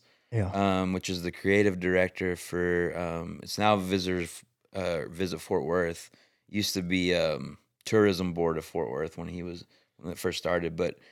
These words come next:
Speaker 2: he, uh, I don't even remember how he heard the song first, but, um, he reached out through Instagram. I don't remember, Instagram or email or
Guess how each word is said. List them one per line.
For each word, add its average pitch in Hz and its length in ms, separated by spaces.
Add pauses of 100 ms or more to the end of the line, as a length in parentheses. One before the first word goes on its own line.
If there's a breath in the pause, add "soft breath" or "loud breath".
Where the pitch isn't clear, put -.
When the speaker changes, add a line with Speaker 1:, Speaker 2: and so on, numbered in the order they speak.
(600 soft breath)
Speaker 2:
he, 113 360
uh, 95 300 (260)
I 104 100
don't 165 120
even 175 180
remember 123 280
how 113 340
he 113 180
heard 104 260
the 110 100
song 131 500 (320)
first, 127 580
but, 101 440
um, 90 640 (840)
he 110 140
reached 110 360
out 117 440
through 98 220
Instagram. - 460 (160)
I 107 80
don't 151 80
remember, 107 280
Instagram 117 400
or 85 140
email 117 460
or 90 220